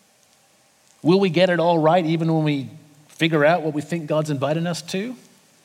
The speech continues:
No. But I do hope, encouraged by Scripture,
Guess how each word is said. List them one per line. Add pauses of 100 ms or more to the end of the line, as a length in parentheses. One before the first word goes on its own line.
No. (1900)
But
I
do
hope, (760)
encouraged
by
Scripture,